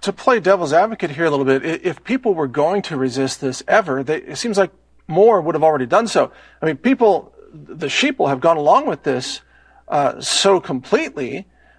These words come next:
where, you know, maybe half the population is ready and willing to take that vaccine shot, and more than half are ready and willing to, to co-, submit to mask mandates, not just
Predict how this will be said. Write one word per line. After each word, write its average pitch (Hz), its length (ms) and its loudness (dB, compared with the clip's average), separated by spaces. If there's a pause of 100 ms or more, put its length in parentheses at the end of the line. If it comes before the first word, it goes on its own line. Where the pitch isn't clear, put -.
where, 156 520 4
you 135 120 -6
know, 151 80 -4
maybe 147 300 -4
half 156 280 0
the 147 80 -8
population 143 640 0
is 117 180 -6
ready 170 520 4
and 143 160 0
willing 160 240 2
to 127 80 -4
take 147 220 -4
that 127 160 2
vaccine 127 440 -2
shot, 123 460 0
and 131 240 -4
more 175 260 2
than 156 80 -2
half 139 380 2
are 127 180 -4 (340)
ready 170 300 4
and 147 160 -2
willing 151 280 0
to, 135 340 -4 (100)
to 135 360 -4
co-, - 500 -12
submit 143 400 -2
to 139 100 -10
mask 135 440 -2 (140)
mandates, 156 720 -4
not - 200 2
just 151 240 -8